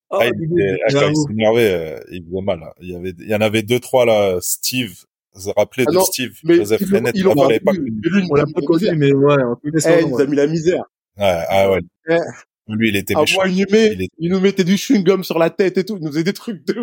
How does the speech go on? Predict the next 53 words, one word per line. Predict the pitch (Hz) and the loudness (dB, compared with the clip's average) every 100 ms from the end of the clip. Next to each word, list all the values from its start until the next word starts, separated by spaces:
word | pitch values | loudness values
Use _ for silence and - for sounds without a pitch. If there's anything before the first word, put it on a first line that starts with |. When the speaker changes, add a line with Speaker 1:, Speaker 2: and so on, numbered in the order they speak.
| - | -10
Speaker 3:
ouf. | 233 - - - - - - - 208 - - _ _ _ _ _ _ _ _ _ _ _ | -14 -20 -20 -14 -14 -14 -18 -16 -16 -16 -20 _ _ _ _ _ _ _ _ _ _ _
<laughs> | 220 _ - - - 185 _ _ _ - - _ - | -14 _ -8 -8 -8 -16 _ _ _ -20 -20 _ -10
Speaker 1:
Et | 101 | -6
il | 107 | -2
nous | 113 | -2
faisait, | 107 117 | -4 -4
il | 127 107 | -6 -2
faisait | 110 | 0
Speaker 2:
Ah, | 202 113 | 2 4
Speaker 1:
danser, | 165 139 | 2 2
Speaker 2:
dinguerie. | 170 175 - 160 | 0 0 0 0
Speaker 1:
il | 143 | 0
nous | 120 | 0
disait, « | 110 110 117 | -2 -2 -2
Danse, | 107 127 127 120 - - _ _ _ _ | 2 2 2 0 -4 -8 _ _ _ _
toi, | 120 117 | 0 0
danse. » | 107 123 120 - - 95 | 2 0 0 -2 -4 -2
Ah | 92 | 0
non, | 92 87 | -2 -4
c'était, | - 85 87 | -8 -16 -16
ouais, | 85 80 67 90 | -16 -14 -6 -6
il | 80 | -6
y | |
a | 85 | -12
eu | 85 | -12
des, | 87 80 78 _ - | -14 -14 -18 _ -2
Speaker 3:
Ouais, | 214 220 | -2 -2
Speaker 1:
il | - | -4
y | |
Speaker 3:
en | |
Speaker 1:
a | 165 | -2
eu | |
Speaker 3:
fait, | 226 | -2
Speaker 1:
des | - | -4
Speaker 3:
Steve, | - | -2
Speaker 1:
sacrés, | 117 107 151 113 104 | -2 0 2 2 0
Speaker 3:
hein, | _ - | _ -4
Speaker 1:
nous, | 156 | -2
je | - | 0
trouve | - 170 | -2 0
Speaker 3:
c'était | 175 | 0
Speaker 1:
qu'on | 147 | 2
Speaker 3:
un | |
Speaker 1:
est | 180 | 0
gentil. | 131 | 0
Speaker 3:
troisième | 143 190 202 | -2 0 2
année, | 190 202 254 320 | 2 2 0 -2
mais | 190 170 170 | -4 -2 -2
il | |
était | 175 196 | -2 -2
dans | 185 | 2
notre | 190 190 | 0 0
classe. | 214 156 - - | -2 -2 -4 -18